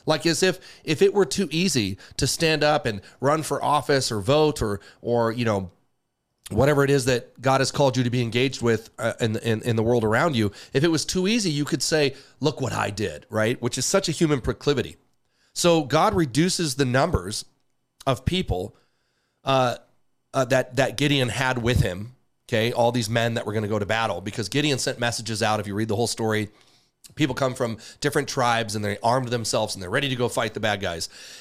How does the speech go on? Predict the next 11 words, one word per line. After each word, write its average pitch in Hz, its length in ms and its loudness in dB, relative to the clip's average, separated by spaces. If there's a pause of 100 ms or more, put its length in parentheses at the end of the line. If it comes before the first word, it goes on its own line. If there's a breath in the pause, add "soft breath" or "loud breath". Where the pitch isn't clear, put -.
And 117 140 -2
God 151 200 2
says, 143 240 0
"Okay, 131 360 0 (220 loud breath)
you're 127 140 2
in 147 120 0
too 170 100 0
good 156 160 2
of 151 80 -2
a 151 60 0
spot. 101 440 -2